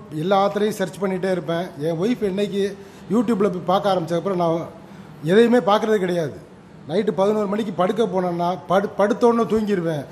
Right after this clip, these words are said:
ஆனா, பன்னெண்டு மணிக்கு எந்திரிச்சிருவேன். முடிஞ்சுது என் தூக்கம். இது கடந்த பத்து வருஷமா என்னோட லைஃப். ஆனா, ரெண்டு நாளா நல்லா தூங்குனேன். நேத்து மூணு மணிக்கு எந்திரிச்சிட்டேன். மறுபடி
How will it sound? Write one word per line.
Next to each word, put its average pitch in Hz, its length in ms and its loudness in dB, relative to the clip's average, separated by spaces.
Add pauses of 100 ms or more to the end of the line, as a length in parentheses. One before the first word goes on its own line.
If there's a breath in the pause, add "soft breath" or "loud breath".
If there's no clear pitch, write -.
(160 loud breath)
ஆனா, 175 260 0
பன்னெண்டு 196 380 0
மணிக்கு 185 280 -2
எந்திரிச்சிருவேன். 156 500 -2 (160)
முடிஞ்சுது 180 240 -4
என் 156 200 0
தூக்கம். 165 340 -2 (420 loud breath)
இது 190 180 2
கடந்த 214 360 4
பத்து 208 380 2
வருஷமா 202 200 -2
என்னோட 196 340 2
லைஃப். 190 200 0 (1300)
ஆனா, 165 200 0
ரெண்டு 165 240 0
நாளா 170 220 2
நல்லா 143 280 -2
தூங்குனேன். 131 420 -6 (1300)
நேத்து 240 540 4 (400)
மூணு 247 220 6
மணிக்கு 240 320 4
எந்திரிச்சிட்டேன். 190 480 -2 (760)
மறுபடி 208 540 0